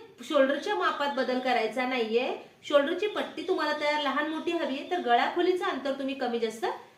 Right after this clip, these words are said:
करायचंय. त्यानंतर आता पुढचा गळा अधिक अर्धा इंच शिलाई मार्जिन. पुढच्या गळ्याची उंची साडेपाच इंच आहे, अर्धा इंच ॲड केलं सहा इंच.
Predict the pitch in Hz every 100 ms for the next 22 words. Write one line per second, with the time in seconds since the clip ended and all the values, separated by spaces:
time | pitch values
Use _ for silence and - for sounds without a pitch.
0 | - 330 247 185 170 - - - - -
1 | 294 302 330 349 320 320 302 262 302 302
2 | 294 359 - 247 247 311 320 233 240 240
3 | 302 - 370 392 277 180 160 - - -
4 | 285 349 349 349 330 320 339 349 285 254
5 | 294 302 285 285 285 302 359 240 247 254
6 | 247 247 233 233 262 370 381 311 220 165
7 | -